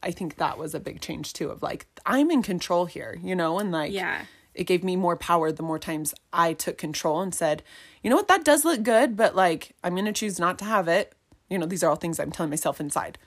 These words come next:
Speaker 1: I'm not,
Speaker 2: Mm-hmm.
Speaker 1: like, telling people this, like, "That looks so good at your house." But I would just say it in my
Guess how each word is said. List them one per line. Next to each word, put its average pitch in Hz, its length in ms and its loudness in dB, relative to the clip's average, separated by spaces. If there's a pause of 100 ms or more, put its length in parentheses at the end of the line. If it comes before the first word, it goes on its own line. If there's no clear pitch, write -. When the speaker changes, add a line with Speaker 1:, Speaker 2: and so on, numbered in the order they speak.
(140)
Speaker 1:
I'm 220 80 2
not, 175 80 8
Speaker 2:
Mm-hmm. 147 80 2
Speaker 1:
like, 156 180 0
telling 151 300 -6
people 147 260 -8
this, - 240 -4
like, - 300 -6
"That 359 160 2
looks 226 240 0
so 285 140 2
good 311 140 0
at 208 120 0
your 226 100 0
house." 202 320 4
But 185 180 2 (280)
I 190 100 10
would 202 120 8
just 240 180 4
say 190 200 6
it 170 120 0
in 185 120 -2
my 175 140 4